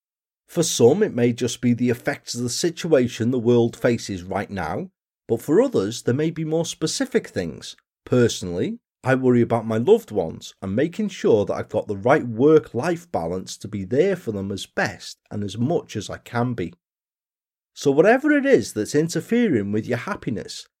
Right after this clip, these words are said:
this is where BetterHelp comes in. Now, to clarify,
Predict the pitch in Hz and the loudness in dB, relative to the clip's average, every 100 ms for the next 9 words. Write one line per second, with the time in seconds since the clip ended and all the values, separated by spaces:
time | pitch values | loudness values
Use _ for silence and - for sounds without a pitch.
0 | _ _ - 139 131 107 113 92 - 135 | _ _ -4 -4 -4 0 2 2 -2 -4
1 | 127 101 - 120 123 - 120 101 85 87 | -2 -8 -2 -2 -2 -4 -4 -4 -6 -10
2 | 87 _ _ _ _ _ _ 107 110 135 | -12 _ _ _ _ _ _ -6 -4 -4
3 | - 208 226 143 - 73 107 | 0 4 6 6 0 -4 -4